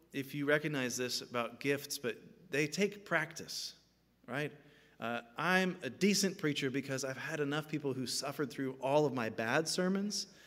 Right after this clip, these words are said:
right, who are willing to give me a pulpit and say, "Hey, you didn't totally bomb," <laughs> right? "And let me help you with these things. Let me pray for you." Uh, we need encouragement. We need people to invest in us. People have given us money for us to go and study. What a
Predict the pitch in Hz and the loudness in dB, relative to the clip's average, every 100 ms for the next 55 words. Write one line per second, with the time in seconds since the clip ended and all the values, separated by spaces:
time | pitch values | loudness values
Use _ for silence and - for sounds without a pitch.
0 | - - 151 180 190 - - - 170 165 | -20 -2 4 4 4 0 -12 2 4 8
1 | 175 180 156 170 180 170 175 170 190 170 | 6 6 2 2 4 4 2 2 2 -2
2 | 147 156 156 165 262 226 107 101 - - | 2 2 2 0 0 0 -2 -6 -14 -18
3 | - - 202 233 - 226 240 240 226 233 | -8 0 4 4 4 4 6 4 4 2
4 | 226 120 98 - - - 190 196 175 220 | 2 -2 -6 -12 -14 4 4 6 6 6
5 | 277 - - - - 170 185 185 226 226 | 2 -4 -14 -12 4 6 6 6 8 8
6 | 233 240 226 185 - 160 - 139 156 214 | 8 8 12 12 10 4 4 2 2 2
7 | 208 214 233 233 196 156 117 - - - | 6 10 10 8 4 4 2 -6 -16 -18
8 | - 151 156 - - 160 190 214 190 202 | -4 0 0 -2 -6 2 4 6 6 6
9 | 208 196 185 - - 202 165 147 180 185 | 6 6 2 -2 0 2 2 2 0 0
10 | 185 180 - 170 151 117 135 180 180 - | -2 -2 -2 -2 -2 2 6 6 6 2
11 | 143 110 - 233 294 240 147 185 190 180 | 0 -4 -6 -6 -4 -4 -4 -4 -4 -4
12 | 151 185 220 196 190 190 - 196 196 - | -4 -2 -2 -2 -4 -6 -4 -4 -4 -4
13 | - 190 185 98 214 | -4 -4 -4 -6 -6